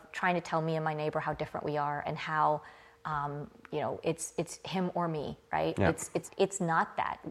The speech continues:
Speaker 1: I don't believe in scarcity. I believe in abundance,
Speaker 2: Yes.
Speaker 1: right? Like, for me, my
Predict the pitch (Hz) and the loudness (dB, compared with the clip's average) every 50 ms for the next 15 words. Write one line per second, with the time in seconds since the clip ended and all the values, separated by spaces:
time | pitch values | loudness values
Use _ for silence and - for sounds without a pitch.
0 | - - - 190 220 233 220 - 185 170 160 160 170 190 214 208 208 - 170 151 | 8 8 10 10 10 8 8 8 6 6 6 6 4 4 4 4 2 0 -4 -6
1 | - - - 135 151 - - - - 90 65 - - - 170 160 - 175 175 180 | -4 -2 -2 -2 -2 -2 -4 -6 -4 -4 -6 0 2 4 4 6 6 6 6 8
2 | 190 208 220 190 180 160 151 - 156 175 190 165 139 - - - - - - 90 | 8 6 6 4 4 2 6 6 6 6 6 4 2 0 -4 -10 -8 2 6 10
3 | 92 92 - 160 180 185 - - - 165 160 - - - - - - - - - | 10 12 12 10 8 6 4 4 4 4 2 2 -4 -12 -18 -20 -20 -20 -20 -20
4 | - - - 202 185 185 196 202 208 214 208 196 185 180 180 - - - - - | -10 6 6 6 8 8 6 6 6 6 6 4 4 0 -2 -6 -16 -20 -20 -20
5 | - _ _ _ _ - 190 175 180 180 185 190 202 208 214 214 214 208 | -20 _ _ _ _ 0 4 6 8 8 10 10 8 8 8 6 4 4